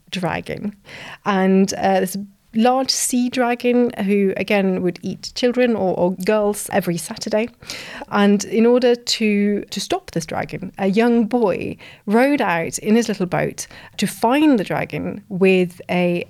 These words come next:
burning bucket of peat. And he was swallowed up by the dragon, bucket and boat and boy. But the peat actually set fire to the liver of the dragon and spewed out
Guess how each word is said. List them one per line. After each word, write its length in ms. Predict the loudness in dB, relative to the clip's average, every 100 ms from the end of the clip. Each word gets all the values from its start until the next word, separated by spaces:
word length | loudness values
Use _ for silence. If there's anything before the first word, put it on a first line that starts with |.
| 0
burning 420 | 2 4 2 2
bucket 460 | 0 -4 -2 -6 -4
of 240 | -10 -10 _
peat. 600 | -10 -6 -6 -6 -14 -14 -14 -20 -20 -20 -18 -18 -12 0
And 160 | 2 4
he 440 | 2 2 2 0 -6
was 200 | -4 -4
swallowed 440 | -2 0 2 2 0
up 220 | -4 -12 -8
by 160 | -2 0
the 100 | 0
dragon, 560 | -2 -4 0 0 -2 -6 -20 -8
bucket 400 | -4 -2 -2 -4 -2
and 240 | -2 -2 0
boat 260 | 0 0 -4 -4
and 220 | -2 -2
boy. 400 | 0 0 -2 -6 -10 -20 -20 -2
But 320 | 0 0 -4
the 380 | 0 0 0 -2 -8
peat 420 | -8 -8 -8 -8
actually 300 | -4 -4 -4
set 200 | -4 -6
fire 380 | -2 0 0 0
to 140 | -2
the 100 | -4
liver 500 | -2 0 -2 -4 -8 -8 -12
of 120 | -8
the 80 | -6
dragon 560 | -4 -6 -6 -10 -10 -12 -6
and 420 | -4 -2 -4 -6 -18 _
spewed 540 | -8 -8 -2 0 2 0
out 380 | -2 -4 -6